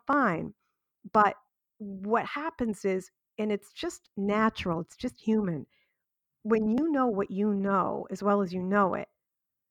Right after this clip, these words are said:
you really can't help but to want to explain it, and you're excited about explaining it. And it makes you feel like you're in that teaching role.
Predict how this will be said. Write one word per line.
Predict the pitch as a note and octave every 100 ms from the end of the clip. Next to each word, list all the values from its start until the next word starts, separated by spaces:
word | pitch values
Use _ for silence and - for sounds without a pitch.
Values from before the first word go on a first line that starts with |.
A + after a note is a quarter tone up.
| _
you | G#3+ G#3+
really | A3+ A3+
can't | A3 G3+ F3
help | - F#3 - -
but | F#3+
to | G3+
want | F3+ E3
to | -
explain | - - - G3 F#3 F3+
it, | - -
and | F#3+
you're | G3
excited | G3 - C#4 C4
about | F3+ - -
explaining | - - D#3+ D#3+ -
it. | A#2 - _ _ _ _ _ -
And | G#3 G#3 G3+ G3+
it | G#3
makes | G#3+ G#3
you | A#3
feel | - G#3+
like | G#3 G#3
you're | G3+
in | G3
that | F#3+ -
teaching | D4+ D4 G3+ E3
role. | D#3 C3 - -